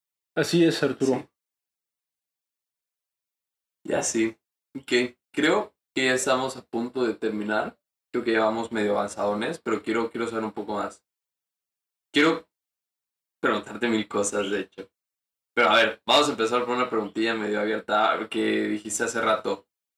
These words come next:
Speaker 2: Hablabas de los actores y te quiero preguntar acerca de qué opinas tú de los actores de método.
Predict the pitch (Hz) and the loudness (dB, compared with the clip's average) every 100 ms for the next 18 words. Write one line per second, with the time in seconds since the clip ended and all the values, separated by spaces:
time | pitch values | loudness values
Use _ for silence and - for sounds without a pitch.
0 | _ _ _ _ 120 120 120 139 143 123 | _ _ _ _ 2 4 4 4 4 2
1 | 120 110 104 - 117 139 202 - 120 107 | 0 0 -4 -2 0 0 0 -6 -8 -6
2 | 113 117 120 107 98 110 110 113 _ _ | -4 -2 -2 -4 -4 -2 0 -2 _ _
3 | 110 107 - 117 113 113 117 - - 113 | -10 -10 -6 -2 0 0 -2 -6 -2 0
4 | 110 117 113 110 117 110 110 107 - _ | 0 -2 -4 -4 -2 0 0 -2 -6 _
5 | 110 110 104 101 101 95 92 | -4 -4 -4 -10 -12 -10 -12